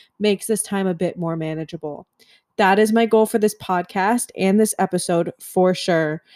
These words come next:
to create a community, to uplift and support one another, to have difficult conversations, and to fill one another's lives with love and positivity. I had to get on here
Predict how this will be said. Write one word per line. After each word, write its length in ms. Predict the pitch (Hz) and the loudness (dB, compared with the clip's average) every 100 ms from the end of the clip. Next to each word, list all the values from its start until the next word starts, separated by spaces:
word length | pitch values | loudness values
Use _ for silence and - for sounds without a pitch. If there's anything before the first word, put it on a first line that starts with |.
| - - | -20 -6
to 100 | 247 | -6
create 300 | - 233 233 | 2 4 4
a 40 | |
community, 500 | - 247 233 226 233 226 | 2 2 2 4 2 0
to 140 | - | -2
uplift 480 | 185 196 214 208 - | -2 -2 0 -2 -2
and 120 | 202 | -6
support 400 | 185 - 214 202 | -6 -4 -2 0
one 140 | 202 190 | 0 -2
another, 460 | 190 180 180 180 - _ - | -2 -2 -2 -4 -8 _ -8
to 100 | 233 | -6
have 380 | 170 226 226 208 | -2 2 2 2
difficult 420 | 220 208 - 202 | -2 -4 -2 -4
conversations, 960 | - 196 196 190 180 175 - 185 185 - _ _ | -2 -2 -2 -4 -4 -8 -8 -10 -10 -14 _ _
and 140 | 208 208 | -6 -6
to 100 | 220 | -6
fill 580 | - 233 220 214 226 214 | -4 2 4 6 4 4
one 180 | 208 | 2
another's 380 | 202 202 202 190 | 4 2 2 0
lives 400 | 180 170 170 175 | 0 0 -2 -4
with 220 | 190 185 | -6 -4
love 500 | 190 180 180 175 175 190 | 0 2 2 2 0 -2
and 140 | 190 | -8
positivity. 840 | - 190 170 170 190 160 160 160 156 _ _ _ _ _ _ - 226 | -6 -6 -6 -8 -10 -8 -8 -8 -10 _ _ _ _ _ _ -8 -2
I 120 | 269 | 0
had 80 | 302 | 2
to 80 | 339 | 2
get 160 | 285 | 4
on 220 | 277 269 254 | 4 2 0
here 260 | 277 277 | 0 -2